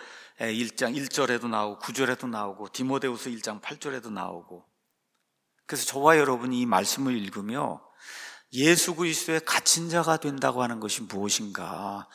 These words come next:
바울은 육신적으로 감옥에 갇혀 있어요.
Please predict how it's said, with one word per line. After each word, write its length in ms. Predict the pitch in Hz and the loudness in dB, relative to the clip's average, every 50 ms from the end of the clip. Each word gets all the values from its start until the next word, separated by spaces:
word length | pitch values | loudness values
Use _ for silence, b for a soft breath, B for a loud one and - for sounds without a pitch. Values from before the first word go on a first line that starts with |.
| B B B B B B B B B B B _ | B B B B B B B B B B B _
바울은 600 | - - 147 147 160 165 160 190 185 156 123 98 - - - - | 2 8 10 10 10 10 8 6 4 2 0 -4 -6 -12 -10 -2
육신적으로 600 | 156 147 175 - - 220 214 196 202 185 185 175 - | 4 6 10 12 12 10 10 8 6 6 6 4 2
감옥에 380 | - - 117 123 127 117 127 | 0 -2 -4 -4 -2 -2 -2
갇혀 280 | 110 107 107 - - 120 | -4 -4 -4 -4 -4 -4
있어요. 560 | 98 - - - 98 104 110 110 85 76 - | -4 -4 -4 -6 -6 -6 -6 -6 -6 -10 -12